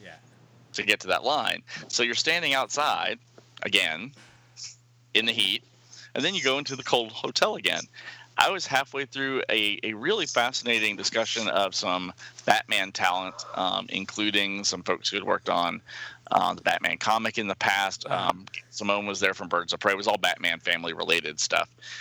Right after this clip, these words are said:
Speaker 2: And I started getting the chills. <laughs> I'm
Speaker 1: Oh,
Speaker 2: like,
Speaker 1: no.
Speaker 2: "I'm out of here. I'm going upstairs. I'm having vitamin C, and I'm going to warm myself up as soon as possible because this is ridiculous." So, yeah, I figured out Concrud,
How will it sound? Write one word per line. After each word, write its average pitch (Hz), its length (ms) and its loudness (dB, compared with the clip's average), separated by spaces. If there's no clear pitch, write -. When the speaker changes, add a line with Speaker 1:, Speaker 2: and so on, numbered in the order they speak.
Speaker 2:
And 104 640 2
I 101 160 4
started 110 300 -6
getting 92 240 2
the 85 60 -12
chills. - 400 -2
<laughs> - 640 -6
I'm 110 200 2
Speaker 1:
Oh, - 20 0
Speaker 2:
like, 107 160 4
Speaker 1:
no. 101 80 -4
Speaker 2:
"I'm 98 300 2
out 104 160 0
of - 60 -12
here. 82 200 -2
I'm 101 140 2
going 95 180 0
upstairs. 95 520 0
I'm 87 180 0
having 92 380 0
vitamin 87 360 0
C, 85 420 2
and 85 80 -2
I'm 85 260 0
going 85 260 0
to 85 520 0
warm 82 180 2
myself 87 320 2
up 85 140 -2
as - 60 2
soon 87 160 2
as 82 80 -6
possible 87 400 2
because 82 240 -2
this 82 200 2
is - 120 -6
ridiculous." 85 580 2
So, 113 220 6
yeah, 110 220 2
I 92 60 0
figured 117 240 -4
out 98 140 2
Concrud, 87 460 -2